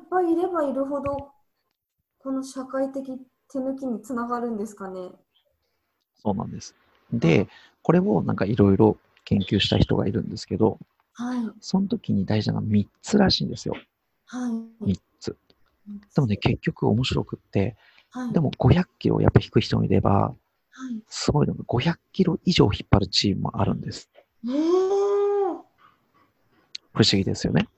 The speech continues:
Speaker 1: 不思議ですね、それは。
Speaker 2: はい。で、その五百キロ引っ張ったり、五百キロ以上引っ張るチームに共通した三つがあるんで、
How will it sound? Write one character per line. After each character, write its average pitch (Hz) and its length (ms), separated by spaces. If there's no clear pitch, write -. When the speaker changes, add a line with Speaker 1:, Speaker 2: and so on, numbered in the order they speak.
Speaker 1:
不 - 100
思 311 80
議 359 180
で 370 60
す 320 180
ね、 262 160
そ 226 180
れ 233 120
は。 214 500
Speaker 2:
は 202 220
い。 - 80
で、 170 300
そ - 140
の 165 160
五 131 100
百 165 240
キ 123 120
ロ 113 60
引 - 140
っ - 60
張 104 80
っ - 100
た - 100
り、 120 180
五 - 120
百 135 260
キ - 120
ロ 156 160
以 127 100
上 139 140
引 - 220
っ - 80
張 113 100
る 104 80
チ - 240
ー 101 100
ム 117 80
に 165 140
共 127 300
通 - 240
し - 140
た - 160
三 107 220
つ - 140
が - 100
あ - 40
る 139 160
ん 127 60
で、 117 260